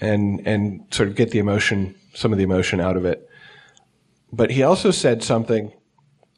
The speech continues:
that I hadn't really thought about, um, and that, that I, I really try to remember now. He said, "You know, if you never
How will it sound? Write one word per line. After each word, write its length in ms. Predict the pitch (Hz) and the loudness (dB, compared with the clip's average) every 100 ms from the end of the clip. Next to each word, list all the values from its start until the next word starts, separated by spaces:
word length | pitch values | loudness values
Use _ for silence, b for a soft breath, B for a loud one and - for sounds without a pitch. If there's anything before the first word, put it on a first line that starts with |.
| _ - | _ -4
that 440 | 120 104 - - _ _ _ _ - | 0 0 -2 -12 _ _ _ _ -10
I 60 | |
hadn't 340 | - 156 208 208 | -2 0 -2 0
really 260 | 135 135 | 0 0
thought 300 | 139 123 117 | 0 0 2
about, 540 | 117 98 60 50 - - _ _ - | 0 0 -2 -4 -8 -18 _ _ -14
um, 300 | 101 95 92 - | -8 -8 -8 -6
and 220 | 110 107 | -4 0
that, 160 | 107 - - b b | -2 -4 -16 b b
that 120 | - 104 | -4 0
I, 160 | 101 113 - | 0 -2 -6
I 40 | 104 | -4
really 300 | 110 123 123 | 0 2 0
try 220 | - 117 | 2 2
to 60 | 110 | 2
remember 400 | 107 107 107 104 | 0 -2 -2 -2
now. 260 | 98 90 | -2 -4
He 120 | 98 101 | -4 -4
said, 240 | - 98 | -2 -2
"You 100 | 110 | 0
know, 160 | 110 104 | 2 0
if 160 | - | 0
you 60 | 107 | -2
never 600 | 104 113 117 120 120 | 2 2 4 2 0